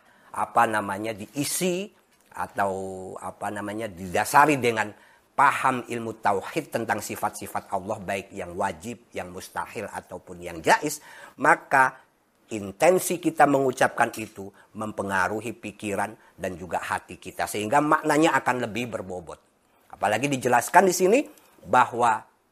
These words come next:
eh, kalimat la ilaha illallah adalah afdolul kalam, kalam yang sangat terbaik, paling terbaik, paling mulia.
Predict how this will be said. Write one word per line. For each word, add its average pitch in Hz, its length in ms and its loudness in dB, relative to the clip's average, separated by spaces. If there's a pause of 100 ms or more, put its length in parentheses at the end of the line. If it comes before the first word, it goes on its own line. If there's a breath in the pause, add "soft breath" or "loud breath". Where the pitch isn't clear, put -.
(160)
eh, 101 560 -2 (240)
kalimat 156 640 4
la 143 320 4
ilaha 117 400 0
illallah 110 420 -2 (140)
adalah 120 480 2
afdolul 131 880 2
kalam, 131 400 -6 (560)
kalam 131 400 6
yang 120 240 0
sangat - 480 -2
terbaik, 117 560 -4 (320)
paling 165 400 2
terbaik, 120 720 -2
paling 160 320 4
mulia. 139 480 8